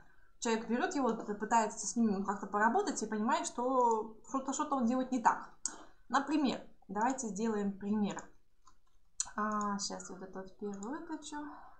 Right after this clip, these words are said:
Так, ага. Значит, э, мы берем инструмент перо, находится он под, э, затемнением либо осветлением. А, у нас, значит, об-, обычно по умолчанию стоит у нас здесь настройка контур.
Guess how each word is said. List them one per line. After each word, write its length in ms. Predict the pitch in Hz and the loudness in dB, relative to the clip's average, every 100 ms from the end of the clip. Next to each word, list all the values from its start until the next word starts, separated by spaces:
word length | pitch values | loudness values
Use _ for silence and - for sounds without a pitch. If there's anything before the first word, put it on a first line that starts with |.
| - - | -20 -10
Так, 180 | - 185 - - | -6 -6 -8 -4
ага. 400 | - 202 185 190 - - - - - - | 0 0 -2 -4 -14 -16 -16 -20 -16 -6
Значит, 200 | 254 262 | -2 2
э, 300 | 254 233 226 | 6 6 6
мы 180 | 311 | 4
берем 240 | 233 226 208 | 2 2 2
инструмент 400 | 202 214 196 190 | 0 -2 -2 -2
перо, 280 | 196 180 247 | -4 0 0
находится 540 | 247 226 226 226 185 | 0 0 -2 0 -2
он 320 | - 202 196 | 0 0 0
под, 340 | - 226 196 - | -2 -2 -2 -2
э, 120 | 190 | -4
затемнением 640 | 185 - 214 202 190 180 175 | -4 -2 0 0 0 -4 -8
либо 180 | 185 175 | -8 -8
осветлением. 580 | - 185 185 190 226 370 - - - - - | -10 -8 -6 -4 -2 -4 -8 -16 -16 -12 4
А, 680 | 208 233 220 208 196 190 196 - | 8 8 8 6 4 0 -4 -6
у 60 | |
нас, 240 | 214 208 - | -2 -2 -2
значит, 260 | 202 196 | -2 2
об-, 180 | 214 214 | 2 2
обычно 340 | 214 277 - 208 | 2 2 2 -2
по 180 | 220 | 2
умолчанию 440 | 214 208 226 220 190 | 2 4 2 0 -2
стоит 460 | - 202 202 190 - | -2 -2 -2 -4 -4
у 60 | |
нас 240 | 175 - - - | -4 -4 -8 -6
здесь 380 | 185 160 - | -4 -2 -4
настройка 400 | 185 196 214 190 | -4 -4 -2 -4
контур. 600 | 190 170 160 - 311 415 | -6 -6 -8 -2 0 0